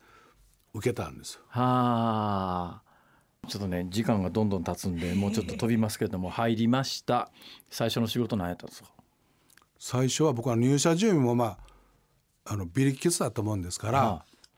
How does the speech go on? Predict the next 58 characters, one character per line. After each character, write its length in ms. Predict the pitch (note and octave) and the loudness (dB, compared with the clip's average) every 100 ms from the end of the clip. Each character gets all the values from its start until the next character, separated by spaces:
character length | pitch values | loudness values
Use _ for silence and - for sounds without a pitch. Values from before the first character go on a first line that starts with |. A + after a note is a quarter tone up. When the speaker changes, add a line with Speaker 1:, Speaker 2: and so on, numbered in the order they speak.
| _ | _
Speaker 2:
え、 100 | C#3+ | 0
同 220 | D3 C4+ | 2 2
期 100 | G#3+ | 2
他 220 | C3 C#3 F#3+ | 0 2 4
に 260 | B2 B2 | 4 2
い 60 | C3+ | 2
て 100 | E3 | 2
る 80 | B2+ | 2
ん 60 | |
で 80 | F2 | 0
す 100 | - | -6
か？ 80 | - - _ - | -16 -18 _ -6
Speaker 1:
三 280 | - C#3+ C#3+ | 2 4 6
人 100 | D3 | 4
い 60 | |
て 120 | D#3+ C#3+ | 4 2
る 80 | |
ん 60 | G#2+ | 0
で 80 | E2+ | -4
す 80 | - | -10
よ。 80 | - | 0
あ、 280 | C3+ B2+ G#2+ | 4 4 2
Speaker 2:
う 20 | |
ん。 60 | |
Speaker 1:
僕 180 | B2+ D#3+ | 0 2
入 60 | A3+ | 4
れ 100 | D#3 | 2
て 80 | G2+ | 0
三 240 | A2 G2+ | -2 -2
人。 180 | G2+ E2 - C#3+ A2+ A2 | -4 -6 -6 -2 0 0
Speaker 2:
ビ 140 | - C#3 | 2 4
リ 120 | A3 | 4
も 140 | D3 | 2
何 220 | G#2+ - D#3 | 0 0 0
も、 200 | A#2+ F#2 - - - | -2 -4 -12 -18 -6
三 240 | - D#3 | 2 6
番 160 | F3 G3+ | 6 6
目 80 | |
じ 80 | B3 | 6
ゃ 60 | G#3+ | 6
な 100 | D3 | 4
い 40 | |
で 80 | C#3 | 2
す 100 | - | 0
か。 80 | B3+ A#3 C4 B3+ - | 0 0 0 -2 -6
Speaker 1:
そ 360 | - - A#2+ - | -2 0 0 -2
う。 20 | - - - - - _ _ - | -14 -20 -20 -20 -20 _ _ -8
三 400 | - C3+ C#3+ G#2 | 0 2 2 0
位、 40 | |
銅 240 | F2+ B2+ | 0 2
メ 100 | C3+ | 2
ダ 100 | D#3+ | 2
ル 100 | G#2 | 0
で 80 | E2 | -6
す 80 | - | -8
け 80 | F2+ | -10
ど 80 | F2 | -4
ね。 140 | C3+ | 0